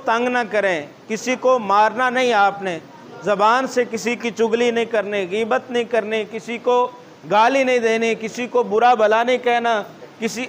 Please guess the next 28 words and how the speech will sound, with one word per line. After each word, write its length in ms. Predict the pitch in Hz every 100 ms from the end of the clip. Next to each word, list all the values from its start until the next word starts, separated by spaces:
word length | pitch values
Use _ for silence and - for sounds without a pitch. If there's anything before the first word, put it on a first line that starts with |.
| 247
ए 220 | 262 269
बेटा 300 | 220 208 254
क्या 220 | 247 262
कर 160 | 240 208
रहे 120 | 170
हैं 80 | 127
आप? 80 | 101 - - - - - - - - - - - - - - - - - - - - - - - - - -
जी, 380 | 185 240 226 196 - - -
तो 200 | 233 247 247 240
अल 220 | 254 233
मुस्लिम 440 | 247 240 247 240
मन 180 | 233 233
सलिम 400 | 220 214 233 233
अल 120 | 220
मुस्लिमून 640 | 226 220 220 220 220 220 220
मिन 120 | 214
लिसानिही 640 | 208 202 196 208 214 208
व 80 | 196
यदिही। 380 | 190 190 247 269 - - - 214
इस 180 | 226 208
हदीस 300 | 185 220 226
का 140 | 226
मतलब 380 | 202 202 233 214
क्या 160 | 240 240
है? 260 | 208 254 - - - - 170
मुसलमान 560 | 185 240 233 220 233
कौन 320 | 226 220 247 254
है? 220 | 302